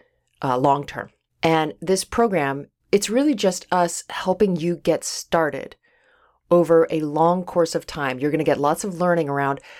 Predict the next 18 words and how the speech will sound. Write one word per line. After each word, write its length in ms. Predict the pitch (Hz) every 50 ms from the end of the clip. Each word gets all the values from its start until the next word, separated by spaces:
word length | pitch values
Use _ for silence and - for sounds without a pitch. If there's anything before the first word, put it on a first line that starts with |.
| - - _
how 220 | - - - 151 151
to 80 | 156
use 300 | 147 135 139 135 127 -
weights, 560 | - 202 208 220 226 208 - - - - - - _ _ _ _ _ _ _
how 300 | - - - 165 165 165
to 200 | 165 - 175 160
strength 420 | - - - - 180 175 165 -
train, 400 | - - 196 175 165 165 156 156
how 360 | 156 147 - - 160 151 151 151
to 340 | - - - 160 147 143
progressively 600 | 143 - 165 160 - 151 151 - 151 139 139 139 - -
overload, 640 | 175 180 175 180 175 170 170 170 165 165 165 165 - _ - - - _ _
how 380 | - - - - 165 156 151
to 100 | 156 160
progress 480 | 156 - 175 147 156 156 147 147 - -
to 140 | - - 131
heavy 320 | - - - 180 185 185
lifting, 600 | 170 165 165 165 - - 170 151 151 147 147 143